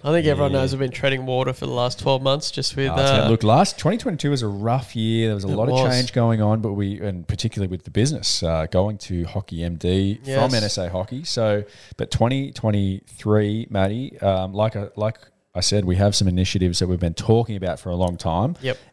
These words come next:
Speaker 2: and slowly planning in the background, just putting some seeds in place that this year, uh, we really wanna see those things grow because,
Speaker 1: Mm.
Speaker 2: uh, I think the community is gonna be pretty blown away by, by, I'd say two of them in particular,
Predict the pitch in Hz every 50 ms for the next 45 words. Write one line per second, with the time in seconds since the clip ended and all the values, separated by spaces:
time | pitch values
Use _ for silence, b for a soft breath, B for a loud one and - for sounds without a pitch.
0 | _ 127 143 175 185 180 160 147 - - - - 139 135 143 151 147 143 131 113
1 | - - - 101 98 98 98 95 95 90 85 - 85 85 - - 107 110 120 127
2 | 107 104 - - 113 101 95 - 87 85 - - - 92 92 92 87 90 85 80
3 | - - 95 92 90 95 - - - 87 - - 101 101 - - - 98 95 95
4 | 95 95 - B B B B B B B B B - 92 92 90 90 90 92 95
5 | 90 87 90 92 92 92 90 92 90 90 - - 90 90 87 90 87 87 - -
6 | 92 92 87 82 - - 87 87 87 92 107 127 139 131 - 98 143 143 - 123
7 | 123 120 123 - - - - 90 90 87 85 - - 87 87 - 117 131 131 117
8 | - - 98 92 90 90 - - 87 87 82 - - - 92 90 87 90 - -
9 | - 90 87 90 87 85 82 82 80 82 87 113 143 151 123 104 90 87 85 82
10 | 82 85 80 - - _ - - 85 82 80 80 78 - 107 - - - - -
11 | - - - 101 101 - 104 90 - - - - 131 127 117 98 98 92 87 82
12 | 98 - - 104 - - 127 147 196